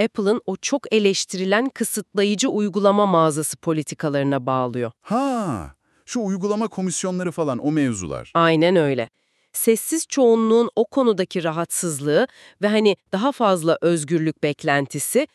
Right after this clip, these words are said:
Speaker 1: O duygusal e-posta yığınında yeterince yankı bulamadı maalesef.
Speaker 2: Çok ilginç bir açmaz gerçekten.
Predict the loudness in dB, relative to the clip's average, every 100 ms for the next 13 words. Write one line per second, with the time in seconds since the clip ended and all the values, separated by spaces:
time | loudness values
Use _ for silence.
0 | _ _ 2 4 4 0 0 -2 0 0
1 | 2 0 0 -4 -4 -2 -2 0 2 4
2 | 4 4 2 2 0 0 0 2 2 2
3 | 4 2 0 -4 0 2 2 0 -2 -2
4 | -4 -6 -8 -12 -18 _ -8 -6 -2 -2
5 | -2 -2 -2 -2 -6 -10 -4 -2 -2 -4
6 | -8 -10 -12